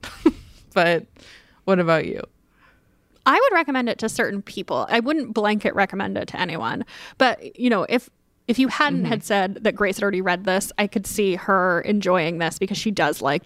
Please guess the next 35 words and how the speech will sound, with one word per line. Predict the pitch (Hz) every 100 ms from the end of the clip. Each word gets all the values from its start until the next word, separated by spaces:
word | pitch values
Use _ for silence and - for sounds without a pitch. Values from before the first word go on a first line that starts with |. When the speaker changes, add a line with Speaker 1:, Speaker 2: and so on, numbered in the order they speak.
| 196
Speaker 2:
dark, | 202 175 175 - - _ _ _ _ 214
messed | 190 143 - -
up | 107 - - -
books. | - - - -
Speaker 1:
I, | 233 226 - _ -
I | 220
went | 240 277
to | 285
look | 208 214
up | 196
her | 185
review | 160 165 175
yesterday | 151 - 156 151
'cause | -
I | 165
was | 165
starting | - 208 233 220
to | 170
doubt | 151 147 165 -
myself. | 156 143 139 147 139 -
And | 156
I | 156
was | 156
like, | 156 147 - -
"Am | 165
I, | 180 349
like, | 247 -
really | 156 160
fucked | 160 - 147 -
up | - - -
that | 156
I, | 151 151
like, | 151 143 -
had | - 160 156
a | 151